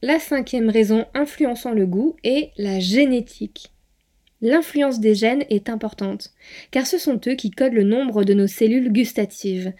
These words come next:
et donc notre sensibilité aux diverses saveurs. Or, les gènes sont différents d'une personne à l'autre. Donc lorsqu'on goûte tous un même plat,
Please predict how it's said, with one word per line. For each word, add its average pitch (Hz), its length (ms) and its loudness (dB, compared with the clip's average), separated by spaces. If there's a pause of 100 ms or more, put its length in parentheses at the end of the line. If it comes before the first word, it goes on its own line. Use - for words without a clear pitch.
(300)
et 220 100 4
donc 233 240 2
notre 196 320 -2
sensibilité 208 1040 -2
aux 196 140 2
diverses 190 540 0
saveurs. 185 640 -6 (600)
Or, 269 340 0 (340)
les 226 160 4
gènes 220 280 2
sont - 160 -2
différents 247 540 2
d'une 226 200 0
personne 233 440 -4
à 220 80 0
l'autre. 202 400 -4 (720)
Donc 214 180 2
lorsqu'on 349 300 2
goûte 254 200 0
tous 302 220 2
un 262 80 -2
même 202 220 0
plat, 196 260 -4